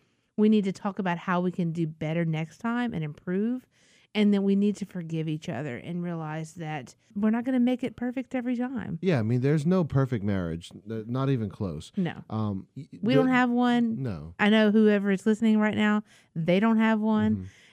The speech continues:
Speaker 1: If anybody tries to tell you they do have a perfect marriage, they are lying. I'm just saying.
Speaker 2: <laughs> Yeah,
Speaker 1: <laughs>
Speaker 2: the marriage is all about being able to make adjustments,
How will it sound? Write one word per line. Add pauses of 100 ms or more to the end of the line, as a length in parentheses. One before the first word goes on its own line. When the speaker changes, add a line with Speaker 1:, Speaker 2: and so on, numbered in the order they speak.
(160)
Speaker 1:
If
anybody
tries
to
tell
you
they
do
have
a
perfect
marriage,
they
are
lying.
I'm
just
saying.
Speaker 2:
<laughs>
Yeah,
Speaker 1:
<laughs>
Speaker 2:
the
marriage
is
all
about
being
able
to
make
adjustments,